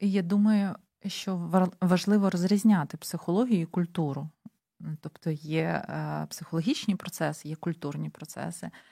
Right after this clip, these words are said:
є, е, діти, які, е, агресію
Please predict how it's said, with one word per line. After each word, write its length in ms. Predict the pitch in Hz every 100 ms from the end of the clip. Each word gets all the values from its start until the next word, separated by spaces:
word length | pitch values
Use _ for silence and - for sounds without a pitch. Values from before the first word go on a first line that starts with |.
| _ -
є, 520 | 170 160 175 175 160
е, 160 | - 175
діти, 420 | 170 175 185 185
які, 560 | 170 165 165 _ 170 170
е, 220 | 160 160 - 160 160 160 160 160
агресію 880 | - 156 170 170 170 - 170 160 156